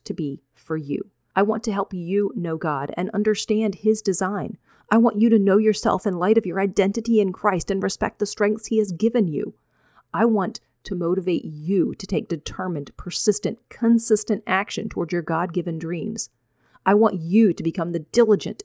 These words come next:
disciplined, passionate woman God is calling you to become. I've been trying to speak to Christian authors through this podcast, but I've been missing the mark. God has made it clear he doesn't want me to talk about writing on this podcast.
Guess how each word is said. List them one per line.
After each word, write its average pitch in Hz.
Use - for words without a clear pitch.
disciplined, 190
passionate 214
woman 202
God 190
is 202
calling 214
you 196
to 175
become. 180
I've 185
been 185
trying 180
to 151
speak 202
to 156
Christian 165
authors 156
through 160
this 151
podcast, -
but 160
I've 202
been 185
missing 190
the 160
mark. 190
God 196
has 247
made 233
it 214
clear 214
he 202
doesn't 185
want 202
me 185
to 175
talk 185
about 175
writing 160
on 160
this 156
podcast. -